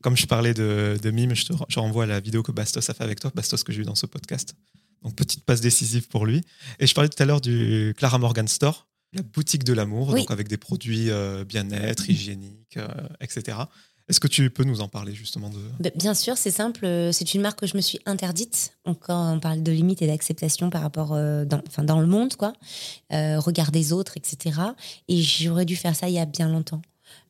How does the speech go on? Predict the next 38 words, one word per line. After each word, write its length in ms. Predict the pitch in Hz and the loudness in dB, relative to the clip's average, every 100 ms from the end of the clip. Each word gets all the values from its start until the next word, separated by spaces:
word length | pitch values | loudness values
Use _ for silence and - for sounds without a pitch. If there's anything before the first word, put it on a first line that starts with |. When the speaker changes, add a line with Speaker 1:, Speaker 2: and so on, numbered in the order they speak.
| - | 0
Speaker 2:
Euh, 260 | 156 156 | 2 4
mon 140 | 165 175 | 4 4
nom 160 | 185 | 2
est 140 | 196 170 | 0 -2
assimilé 480 | 165 - 175 170 170 | -2 0 2 2 2
à 80 | |
l'érotisme, 640 | 165 160 160 - 170 170 170 | 2 0 0 -2 -4 -2 -2
à 60 | |
l'amour, 480 | 156 156 160 165 170 | 0 0 0 0 -2
à 40 | 160 | -2
la 100 | 151 | -4
sensualité, 600 | 156 - 165 156 147 170 | -4 -4 -2 -4 -4 -4
à 40 | |
la 100 | 160 | -4
sexualité. 760 | 151 160 - 160 156 - 208 - - - - - - | -4 -8 -4 -2 -2 0 -2 -2 -10 -8 -8 -12 -4
Et 80 | 175 | -2
c'est 160 | - 160 | 0 0
vrai 220 | 170 190 | 0 -2
que 760 | 185 165 160 160 160 156 156 - - - | -2 0 2 2 0 0 -2 -6 -16 -4
je, 280 | 147 165 170 147 - 165 156 - | 0 2 0 -2 0 0 0 -8
je 180 | 170 - | -4 0
n'ouvrais 400 | 180 185 165 175 | 2 2 2 0
pas 120 | 175 196 | 0 0
ma 140 | 185 | 0
boutique 680 | 165 175 - 233 - - - | 0 -4 -4 -4 -2 -2 -2
avec 280 | 175 160 165 | -2 0 0
ce 220 | - - | 0 0
qui, 640 | 170 - - - 175 170 165 | -2 -2 -2 0 0 2 2
euh, 120 | 156 151 _ - _ - | 0 -4 _ -20 _ -6
était 200 | 170 180 | -2 0
censé, 800 | 160 180 170 - - 185 185 - 165 | 0 0 0 0 0 0 0 -2 -2
euh, 380 | 156 151 151 151 | 0 0 0 -2
être 240 | 175 170 160 | -2 -2 -2
des 80 | 160 | -2
produits 260 | 170 160 | 0 -2
qui 140 | - 170 | 0 0
me 100 | 160 | 0
correspondent 800 | 160 160 151 - 180 196 233 | 0 -2 -2 -4 -2 0 0